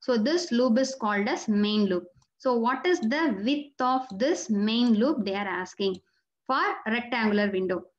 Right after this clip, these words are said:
So the main loop of rectangular window is that four pi by n. Okay, so this is the standard answer. So finally, I will conclude for a three windowing function.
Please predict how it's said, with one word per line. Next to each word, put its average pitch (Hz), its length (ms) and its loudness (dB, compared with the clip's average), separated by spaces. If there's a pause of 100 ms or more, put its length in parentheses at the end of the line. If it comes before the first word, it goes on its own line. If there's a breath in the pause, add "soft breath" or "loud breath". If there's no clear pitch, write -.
So 285 240 2
the 240 100 4
main 277 440 8
loop 254 280 6
of 220 500 2
rectangular 233 640 0
window 208 500 0 (160)
is 196 160 -4
that 226 340 -2 (140)
four 339 380 2
pi 208 220 -2
by 202 180 -2
n. 185 280 -4 (140)
Okay, 214 240 -2
so 208 160 -4
this 226 120 2
is 247 60 -2
the 359 100 2
standard 214 500 2
answer. 190 360 2 (460 loud breath)
So 269 160 2
finally, 277 480 6
I 247 160 4
will 226 160 6
conclude 233 640 6
for 226 140 2
a 214 320 2 (180)
three 285 280 2
windowing 240 500 4
function. 233 420 0